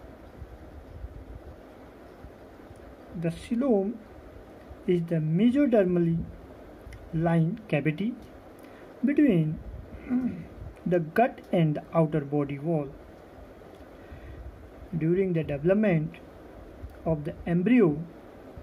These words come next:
coelom formation being in the gastrulation stage. This is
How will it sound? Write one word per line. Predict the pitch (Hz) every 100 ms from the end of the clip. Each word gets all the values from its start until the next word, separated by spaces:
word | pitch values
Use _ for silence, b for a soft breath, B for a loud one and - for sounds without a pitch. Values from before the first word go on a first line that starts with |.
| - - - - - - - - - - - - - -
coelom | 240 220 277 311 302
formation | - 165 175 240 247 208 160 - - - - - - - - - - - - - - - - - - - - - - - 175 160
being | 220 190 170 170 - - - - - - - - - - - - - - - -
in | 226 190
the | 165
gastrulation | 147 180 - 247 180 - 170 -
stage. | - - 247 156 - - - - - - - - - - - - - - - - - - - - - - - - -
This | 262 220
is | 170